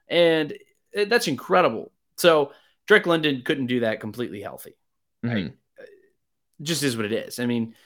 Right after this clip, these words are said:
Speaker 1: and that's just Julio. And I don't think it's necessarily fair to compare anybody to Julio Jones or, or, like, a Calvin Johnson or any of those other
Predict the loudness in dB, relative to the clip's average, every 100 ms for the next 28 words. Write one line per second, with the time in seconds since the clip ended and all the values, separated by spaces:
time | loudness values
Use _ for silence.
0 | -6 0 2 2 4 4 4 4 4 2
1 | 0 -2 -4 -6 -4 -4 -6 -8 -2 0
2 | 0 -2 -6 -10 -10 -6 -4 -4 -4 0
3 | 2 2 0 -4 -6 -4 -2 -2 -2 -2
4 | -4 -6 -8 -8 -8 -8 -10 -10 -10 -8
5 | -10 -10 -12 -12 -12 -10 -8 -6 -8 -10